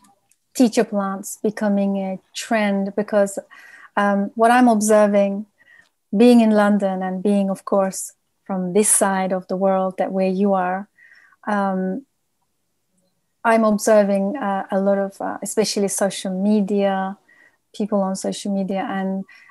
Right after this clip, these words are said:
and this whole plant medicine is becoming a trend somehow. It's becoming a, um, I heard of, um, psychedelic tourisms, ayahuasca tourism. I've heard of this concept, which kind of disturbing in a way.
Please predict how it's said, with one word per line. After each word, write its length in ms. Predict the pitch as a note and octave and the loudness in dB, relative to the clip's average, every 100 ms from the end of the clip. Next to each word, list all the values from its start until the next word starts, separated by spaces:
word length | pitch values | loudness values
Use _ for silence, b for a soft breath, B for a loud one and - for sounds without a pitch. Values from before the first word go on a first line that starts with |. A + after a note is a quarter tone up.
| b | b
and 240 | G3+ G3 | -4 -2
this 200 | G3 G3+ | -4 -6
whole 300 | - - A3+ | -4 2 4
plant 340 | A3+ - G3+ G#3 | 2 -4 -4 -2
medicine 680 | G3+ G3+ - - F#3+ F#3+ A3+ | -4 -4 -6 -6 -6 -6 -6
is 140 | G3 | -8
becoming 800 | - G3 - G3+ G3 F#3+ F#3+ - | -10 -12 -10 -6 -4 -4 -6 -6
a 440 | G#3+ G3 F#3+ F#3 - B B B B B _ | -4 -2 -2 -6 -10 B B B B B _
trend 600 | - - G3+ G#3 A#3+ C4 _ | -12 -2 0 2 0 -2 _
somehow. 580 | - A#3+ A3 B3 B3 D4 - _ _ _ - | -6 -4 -4 -4 -4 -4 -8 _ _ _ -20
It's 140 | - | -14
becoming 640 | - G#3 G#3+ G3+ G3+ G3+ | -8 -6 -4 -2 -2 -2
a, 360 | C#4 G3+ G3 F#3+ | -4 -4 -2 -4
um, 400 | F#3+ F#3 F#3 G3 - _ - - | -4 -6 -8 -10 -16 _ -8 -2
I 80 | |
heard 320 | G3+ A#3 C4 C4 | -2 2 2 2
of, 160 | A#3 | 2
um, 540 | G#3+ G3+ G3+ F#3+ F#3+ F#3+ | 0 0 -2 -2 -6 -8
psychedelic 640 | - G3+ G3+ G3 G3+ G3+ | -8 -8 -4 -2 -4 -6
tourisms, 920 | - A#3 A#3 A3+ A#3 A3+ A3+ A3+ G#3+ - b b b - | -4 -2 -2 -2 -4 -2 -2 -4 -6 -16 b b b -4
ayahuasca 580 | G3 G3 G3 - A3 G#3 | 0 0 -2 -4 -6 -4
tourism. 880 | A3+ G3+ G3+ F#3+ G3 F#3+ F#3+ G3 - b b b b - | -2 0 0 -2 -6 -4 -6 -8 -12 b b b b -8
I've 100 | F#3+ | -6
heard 180 | F#3+ G3+ | -2 -2
of 120 | F#3+ | -2
this 200 | G3 - | -4 -6
concept, 500 | - G3 F#3+ G3 - | -6 -6 -4 -6 -4
which 180 | G3 - | -8 -6
kind 240 | - D4 | -2 0
of 140 | B3 G3+ | 0 -2
disturbing 800 | G3 - - F#3+ G3 G3 B3 | -6 -8 -4 -2 -2 -2 0
in 80 | B3+ | 0
a 80 | C4 | 2
way. 340 | B3+ A#3+ B3 | 2 0 -2